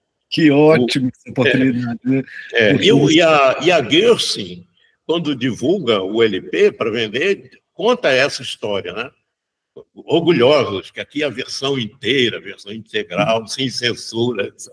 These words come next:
Speaker 1: Muito
Speaker 2: sem
Speaker 1: bom.
Speaker 2: autocensura.
Speaker 1: Eu quero escutá-la ainda. Muito
Speaker 2: É.
Speaker 1: bom, fiquei muito curioso.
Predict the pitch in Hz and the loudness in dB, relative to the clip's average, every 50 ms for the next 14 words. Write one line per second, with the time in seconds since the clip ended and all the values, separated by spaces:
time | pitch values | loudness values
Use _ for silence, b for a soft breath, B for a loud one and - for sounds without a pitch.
0 | _ _ - 156 160 165 165 165 170 170 170 147 151 135 139 - - 135 - - | _ _ -8 -6 -4 -4 -2 0 2 4 4 4 4 4 2 0 -2 -4 -4 -2
1 | 147 143 143 - - - 127 131 131 117 101 98 98 - - B B B B B | -2 -2 -2 -4 -8 -6 -4 -4 -2 -2 -2 -4 -4 -6 -16 B B B B B
2 | _ _ - - 143 135 - - 143 143 135 127 - - 147 143 - - 139 135 | _ _ -4 -4 -4 -4 -2 -4 -4 -4 -4 -6 -4 -2 -4 -2 0 -2 -2 0
3 | 135 135 135 127 123 123 117 113 110 B B B B B B 127 139 151 156 165 | 0 0 2 2 2 2 0 -2 -4 B B B B B B 0 4 4 4 4
4 | 156 156 143 120 120 123 120 113 - - - 127 143 147 147 - - 156 143 139 | 2 0 -2 -2 -2 -4 -4 -6 -8 -6 -2 0 0 0 0 0 0 2 2 2
5 | 131 123 123 123 120 | 2 0 -2 -4 -6